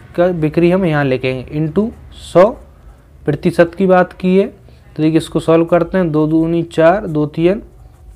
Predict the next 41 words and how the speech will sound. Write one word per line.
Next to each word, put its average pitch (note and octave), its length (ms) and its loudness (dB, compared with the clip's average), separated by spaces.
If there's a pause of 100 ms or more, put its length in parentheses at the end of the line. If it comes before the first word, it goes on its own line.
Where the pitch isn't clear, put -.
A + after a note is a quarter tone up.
(100)
छः, C3 400 -2 (560)
दो C#3+ 200 0
से D#3 180 -2
इसको D#3 360 -4
दो D3+ 200 -2
पन्ने D#3+ 400 -2
दस, E3+ 460 -2
बीस, C#3+ 420 -2 (480)
ऊपर D#3 280 0
कितना F3 300 -4
आ F#3 40 -2
गया, F#3 140 -2
तीन E3 300 0
इंटू E3 380 -2 (440)
पचास, C#3+ 480 0
तो C3+ 80 -8
पाँच D#3 360 -4
तिया G3 220 0 (380)
पन्द्रह, C#3 480 0 (260)
कितना D#3+ 240 -2
आ - 20 0
जाएगा, E3 260 2
एक D3 100 -6
सौ - 200 -4
पचास E3+ 580 -2
प्रतिशत। C#3 580 -4 (720)
यानी D#3 280 0
कि F#3+ 200 -2
दो D3+ 220 0
हज़ार D#3 220 2
पाँच D#3 420 -2
में E3 260 -2
पिछले E3 340 0
वर्ष D#3 280 0
की D#3 140 -6
तुलना D#3 340 -2
में D3+ 80 -2
बिक्री D3+ 320 -2
का D#3 100 0
प्रतिशत D3+ 460 -4
देखें D3+ 420 -2